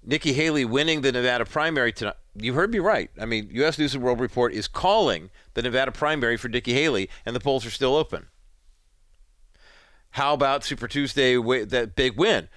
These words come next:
Well, here's the reason why. Because even if she wins the primary tonight, she doesn't get any delegates. Um, <laughs> she won't be able to claim any momentum.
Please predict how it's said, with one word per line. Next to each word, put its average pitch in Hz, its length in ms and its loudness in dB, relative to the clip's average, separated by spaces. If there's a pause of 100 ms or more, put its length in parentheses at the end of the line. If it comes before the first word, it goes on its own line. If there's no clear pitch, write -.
(160)
Well, 139 180 2
here's 156 300 0
the 151 100 -2
reason 131 340 -2
why. 156 340 0 (1800)
Because 156 800 2 (320)
even 208 260 -2
if 208 100 2
she 185 140 2
wins 160 300 0
the 151 80 0
primary 156 480 2
tonight, 139 680 -2 (520)
she - 180 -2
doesn't 180 280 0
get 147 160 0
any 139 140 0
delegates. 151 840 0 (2000)
Um, 123 200 0 (440)
<laughs> - 420 -20
she - 240 -2
won't 170 280 2
be 185 180 2
able 156 240 0
to 143 80 -4
claim 156 300 0
any 147 160 0
momentum. 139 420 2